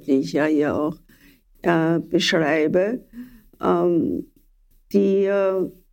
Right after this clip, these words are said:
entweder im Exil waren, wenn sie Glück hatten, in einem sicheren Exil, wie meine Eltern in England, oder in einem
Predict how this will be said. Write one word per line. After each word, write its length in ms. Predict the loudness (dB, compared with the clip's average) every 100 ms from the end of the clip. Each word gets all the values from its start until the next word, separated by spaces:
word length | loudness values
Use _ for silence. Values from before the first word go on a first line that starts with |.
| _ _ _
entweder 460 | 2 2 2 2 2
im 100 | 2
Exil 500 | 0 0 2 2 2
waren, 280 | 0 0 -2 -4 -20 _ _
wenn 160 | 0 2
sie 160 | 2 2
Glück 320 | 2 0 0
hatten, 460 | -2 0 -2 -2 -8 _ _ _ _ _ _ 0
in 180 | 2
einem 260 | 4 2 0
sicheren 640 | 0 0 2 2 2 2
Exil, 540 | 0 0 0 2 2 2
wie 100 | 2
meine 340 | 2 2 2
Eltern 460 | 2 0 2 0 2
in 140 | 2
England, 680 | 2 2 2 0 0 0 -2 -16 _ _ _ _ _ _
oder 540 | 2 2 2 0 0 2
in 160 | 2
einem 320 | 2 2 2